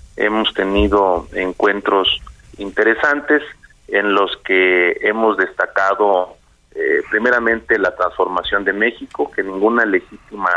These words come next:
aspiración en cualquier cargo de elección popular es más grande que, que ganar la presidencia de la República. Yo creo que eso es lo que nos hace,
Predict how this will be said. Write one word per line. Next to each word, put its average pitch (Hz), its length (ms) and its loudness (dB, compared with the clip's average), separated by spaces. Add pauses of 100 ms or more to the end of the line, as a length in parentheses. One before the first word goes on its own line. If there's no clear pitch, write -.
(140)
aspiración 101 840 -2 (500)
en 90 180 -2
cualquier 90 520 -2
cargo 113 300 2
de 95 100 4
elección 98 340 -2
popular 92 640 0 (280)
es 104 160 -2
más 107 220 -2
grande 110 500 0 (380)
que, 87 720 2 (300)
que 92 140 -4
ganar 113 400 0
la - 140 -2
presidencia 95 500 -4
de 90 80 2
la 87 80 2
República. 85 640 -4
Yo 110 100 2
creo 127 200 2
que 117 140 -2
eso 120 200 0
es 113 80 0
lo 110 140 0 (160)
que 107 100 -14 (300)
nos 101 180 0
hace, 107 600 2